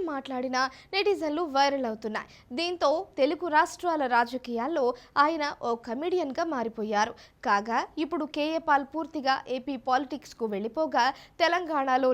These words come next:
లేడీ కేఏ పాల్ వచ్చింది అంటూ నెటిజన్లు ట్రోలింగ్ స్టార్ట్ చేశారు. ఆ లేడీ కేఏ పాల్ అంటూ ట్రోలింగ్ చేస్తుంది ఎవరినో కాదండి, హైదరాబాద్ లోక్సభ స్థానం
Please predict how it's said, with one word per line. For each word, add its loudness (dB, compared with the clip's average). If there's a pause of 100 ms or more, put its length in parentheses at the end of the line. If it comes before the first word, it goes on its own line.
లేడీ 2 (140)
కేఏ 2
పాల్ 4
వచ్చింది -6
అంటూ -6 (340)
నెటిజన్లు 0 (140)
ట్రోలింగ్ 2
స్టార్ట్ -2
చేశారు. -4 (340)
ఆ 6 (120)
లేడీ 2 (120)
కేఏ 0 (120)
పాల్ 6 (100)
అంటూ -4 (120)
ట్రోలింగ్ -2
చేస్తుంది -4 (300)
ఎవరినో -2 (120)
కాదండి, 0 (400)
హైదరాబాద్ 4
లోక్సభ 2
స్థానం 4